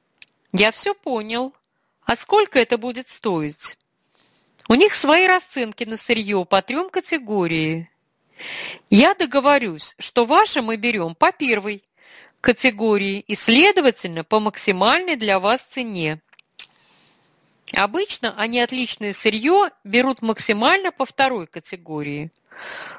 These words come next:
«Хорошо. А с кем я должен делиться прибылью?» «Как приятно с вами иметь дело.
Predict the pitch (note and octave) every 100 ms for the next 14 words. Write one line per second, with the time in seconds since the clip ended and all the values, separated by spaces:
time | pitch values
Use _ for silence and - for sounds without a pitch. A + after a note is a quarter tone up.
0 | - - - D#4 G#4+ - G#3+ G3 G3 _
1 | _ _ _ - G#3 - G#4 G4+ F4+ C4+
2 | F4 E4+ F4 D#4 D4+ - E4+ - D4+ E3+
3 | D3+ C#3+ C3+ D3 _ _ _ _ _ -
4 | - - _ _ _ _ _ - - -
5 | G#3+ - - F#3+ F3 A#3+ F#4+ G4+ F#4 -
6 | G3 A3+ D#4+ D4 A#3+ A3+ C#4 C4+ F#3+ F#3+
7 | E3+ D#3 D#3